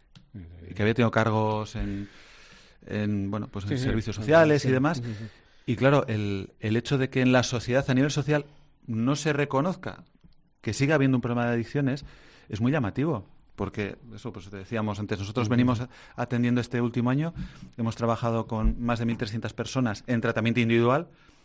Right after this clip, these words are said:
Speaker 1: pero es que en adolescentes hemos tra-, trabajado con más de ciento sesenta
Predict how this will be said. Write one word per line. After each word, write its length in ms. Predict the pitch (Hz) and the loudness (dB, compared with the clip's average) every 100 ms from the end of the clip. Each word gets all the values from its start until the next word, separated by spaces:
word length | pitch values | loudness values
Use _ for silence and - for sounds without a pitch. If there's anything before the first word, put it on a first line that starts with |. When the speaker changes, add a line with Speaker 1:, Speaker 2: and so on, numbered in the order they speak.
| - _ | -20 _
Speaker 1:
pero 160 | 110 104 | -10 -10
es 80 | |
que 380 | - 117 120 - | -6 -6 -6 -10
en 220 | - 107 104 | -12 -6 0
adolescentes 800 | 104 104 101 117 117 127 139 - - _ _ - | 2 2 2 0 0 0 -2 -8 -20 _ _ -4
hemos 200 | 113 - | -4 -4
tra-, 140 | 113 | -10
trabajado 380 | - 113 107 120 | -6 -8 -4 -6
con 260 | 107 98 98 | -4 -10 -8
más 140 | 110 | -8
de 80 | 104 | -4
ciento 220 | 117 113 | -6 -4
sesenta 480 | 107 123 120 139 | -4 -4 -2 -4